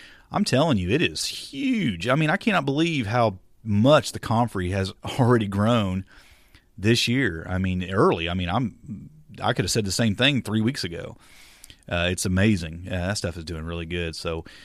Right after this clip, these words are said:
get some comfrey on your property if you can. Um, I said <laughs> a while back I was gonna try to separate a bunch and sell it, but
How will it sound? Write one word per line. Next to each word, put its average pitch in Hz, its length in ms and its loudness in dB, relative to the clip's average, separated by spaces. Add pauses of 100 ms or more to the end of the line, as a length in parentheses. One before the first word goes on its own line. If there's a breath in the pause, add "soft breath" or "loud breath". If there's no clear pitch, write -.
(160 loud breath)
get 165 120 2
some - 100 -4
comfrey 147 420 4
on 98 140 2
your 90 80 -2
property 92 480 -2
if 90 100 -8
you - 80 -12
can. 101 440 -2
Um, 85 340 -6 (140)
I 113 440 2
said 123 360 4
<laughs> 101 140 0
a 123 100 8
while 113 160 6
back 110 260 6
I 101 40 0
was 92 100 -4
gonna 95 100 -2
try 92 140 0
to 87 40 0
separate 98 380 0
a 90 40 -4
bunch 95 340 -2
and 95 60 -6
sell 90 320 0
it, 87 40 -6
but 87 160 -8